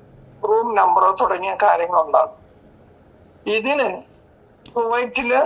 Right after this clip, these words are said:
ഈ സിവിൽ ഐ ഡി ഇഷ്യൂ ചെയ്യുന്ന പാസി എന്ന് പറയുന്ന ഒരു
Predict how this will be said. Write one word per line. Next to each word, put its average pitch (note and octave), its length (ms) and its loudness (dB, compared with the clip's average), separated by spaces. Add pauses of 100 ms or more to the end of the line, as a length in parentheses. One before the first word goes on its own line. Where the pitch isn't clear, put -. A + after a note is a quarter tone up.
(200)
ഈ - 20 -6 (180)
സിവിൽ A#3 300 -4 (220)
ഐ G#3 40 0 (140)
ഡി A#3 80 -6 (160)
ഇഷ്യൂ C4+ 260 -2 (160)
ചെയ്യുന്ന F#3 460 -2 (840)
പാസി G#3 500 6 (200)
എന്ന് G3+ 140 -2 (100)
പറയുന്ന F#3+ 420 0
ഒരു A3+ 80 -4